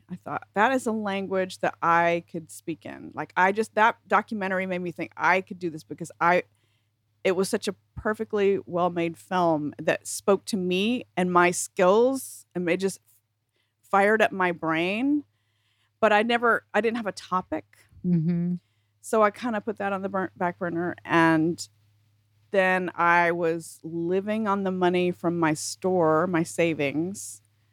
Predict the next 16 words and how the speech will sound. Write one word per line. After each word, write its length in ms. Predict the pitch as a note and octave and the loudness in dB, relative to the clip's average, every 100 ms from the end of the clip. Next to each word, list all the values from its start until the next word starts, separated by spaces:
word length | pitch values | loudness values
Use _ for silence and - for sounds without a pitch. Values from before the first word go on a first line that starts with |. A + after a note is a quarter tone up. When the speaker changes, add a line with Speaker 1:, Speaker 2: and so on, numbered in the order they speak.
| _ _ _ _ _ _ _ _ _ _ - | _ _ _ _ _ _ _ _ _ _ 0
Speaker 1:
I 100 | G3 | 0
started 400 | - G#3 G3+ F#3+ | 2 0 0 0
doing 400 | G#3 G3+ F#3 F3 _ - - - | -2 0 -2 -6 _ -16 -16 -4
P-, 120 | B3+ | 2
P 60 | A3+ | 4
S 200 | G#3+ G#3 | 4 4
As 460 | F#3+ F#3+ G3 - - | 4 4 2 -4 -8
for 400 | G3 F#3+ F3+ E3+ - _ _ _ _ _ _ _ _ _ | 0 2 2 0 -4 _ _ _ _ _ _ _ _ _
charities, 760 | - F#3+ E3+ D3+ D3+ G3 - - | -4 0 0 0 -4 -6 -10 -10
like, 200 | D#3 - | -8 -2
uh, 80 | G3 | 4
Speaker 2:
Mm-hmm. 440 | G3 D#3+ F#3+ F#3 | 4 6 4 6
Speaker 1:
like, 220 | A3+ - | 4 2
uh, 240 | C#3 A2 A2+ | -2 -2 -4
Humane 340 | E3+ F#3 F3+ | -2 0 0
Society. 600 | - - D#3 C#3+ D#3+ A#3 | -2 -2 -2 -2 -4 -6